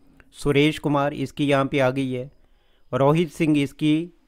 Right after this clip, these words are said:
ईमेल आईडी यहाँ पे बन के आ गई है। तो जितने भी यहाँ पे नेम लिखे हुए हैं सभी की ईमेल आईडी यहाँ पे बन के आ गई। तो इस तरह से हम फ्लैश फिल के ज़रिए ये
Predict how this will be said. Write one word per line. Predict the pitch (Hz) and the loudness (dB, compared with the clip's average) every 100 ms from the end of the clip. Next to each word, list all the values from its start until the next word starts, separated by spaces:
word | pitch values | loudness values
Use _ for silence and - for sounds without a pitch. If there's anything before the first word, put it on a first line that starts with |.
| - | -8
ईमेल | 127 143 143 | -2 0 2
आईडी | 143 139 143 | 2 2 0
यहाँ | 147 135 | 0 0
पे | 131 139 | 0 -2
बन | 131 | -2
के | 131 135 | -2 -2
आ | 131 | -2
गई | 131 123 | -4 -6
है। | 120 - - _ _ - | -8 -12 -20 _ _ -6
तो | |
जितने | 147 151 151 196 | -2 -2 0 0
भी | 208 | 2
यहाँ | 190 165 | 2 0
पे | 156 156 | 2 2
नेम | 143 139 | 2 2
लिखे | 139 - | 0 -2
हुए | 143 123 | -2 0
हैं | 139 | -4
सभी | 156 - 156 185 | -6 -4 -2 -2
की | 180 175 160 | -2 -4 -2
ईमेल | 143 139 135 127 | -2 0 0 0
आईडी | 120 123 | -2 -2
यहाँ | 127 113 | -4 -4
पे | 110 | -4
बन | 131 113 | -6 -6
के | - 110 | -6 -8
आ | 92 | -8
गई। | 87 82 - - - | -12 -16 -20 -14 -8
तो | 185 - | -8 -2
इस | 208 - | -2 2
तरह | 202 170 165 | 2 4 2
से | 165 151 | 2 0
हम | 131 120 110 170 _ - - | 0 -2 -4 -10 _ -20 -20
फ्लैश | - 147 208 | -2 2 2
फिल | - 180 170 | 0 -2 0
के | 180 | -2
ज़रिए | 147 127 123 123 185 - _ _ _ _ | 0 0 -2 -4 -6 -14 _ _ _ _
ये | 123 170 | -2 0